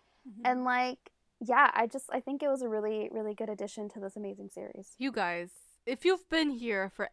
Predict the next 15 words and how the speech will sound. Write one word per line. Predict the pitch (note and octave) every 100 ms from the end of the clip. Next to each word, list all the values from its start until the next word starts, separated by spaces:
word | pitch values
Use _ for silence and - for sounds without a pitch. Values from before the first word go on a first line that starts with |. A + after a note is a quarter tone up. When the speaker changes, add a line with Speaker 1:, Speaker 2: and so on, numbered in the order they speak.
| -
Speaker 3:
any | C4+ C#4 C4
amount | A3 G3 F#3 F#3+
of | F#3
time, | - F#3 F3+ F3 F3+ G3 G3+ _ _ _ _ _ _ _ _ _ _ _
Seth | - E4 E4+
has | - D#4 D4+
been | C#4 B3+
trying | - - A#3 B3 B3+
to | B3 B3
sell | - A3+ A3
you | G#3+ G#3
on | G3+
this | G3 G3+
series | - G#3 F#3+ G3+ - -
since | D4 C#4+ -